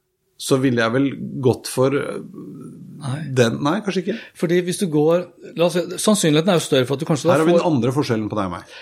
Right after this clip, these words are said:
Speaker 2: Jo, men hvis du tenker økonomisk da,
Speaker 1: Ja.
Speaker 2: hvis jeg er da en sånn shady dude, øh, setter inn et spycam, enten så er jeg jo da på jakt, jeg, altså uansett så vil jeg være på jakt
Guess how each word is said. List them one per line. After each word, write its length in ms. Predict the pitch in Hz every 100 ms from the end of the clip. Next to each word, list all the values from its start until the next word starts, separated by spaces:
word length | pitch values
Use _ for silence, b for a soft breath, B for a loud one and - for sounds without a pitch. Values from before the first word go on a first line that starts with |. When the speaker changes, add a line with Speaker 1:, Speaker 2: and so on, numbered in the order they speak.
| B
Speaker 2:
Jo, 160 | 196 254
men 160 | 254 226
hvis 340 | - 202 208 190
du 80 | 220
tenker 320 | 208 202 202
økonomisk 480 | 185 208 165 170 -
da, 80 | 135 117
Speaker 1:
Ja. 140 | 117 113 -
Speaker 2:
hvis 160 | 175 190
jeg 80 | 185
er 240 | 175 160
da 140 | 147
en 100 | 151
sånn 160 | 147 147
shady 320 | 131 127 135 131
dude, 360 | 139 156 214 202
øh, 240 | 170 156 156
setter 300 | 180 135 131
inn 80 |
et 80 | 135
spycam, 540 | - 120 113 156 123 113 B B B -
enten 340 | 170 135 170
så 160 | 175 175
er 60 |
jeg 80 | 143
jo 60 | 139
da 40 | 127
på 80 | 139
jakt, 160 | 110
jeg, 280 | 180 160 170
altså 180 | 156 196
uansett 360 | 185 196 190 185
så 40 |
vil 120 | 180 147
jeg 140 | 143
være 140 | 143 139
på 80 | 143
jakt 160 | -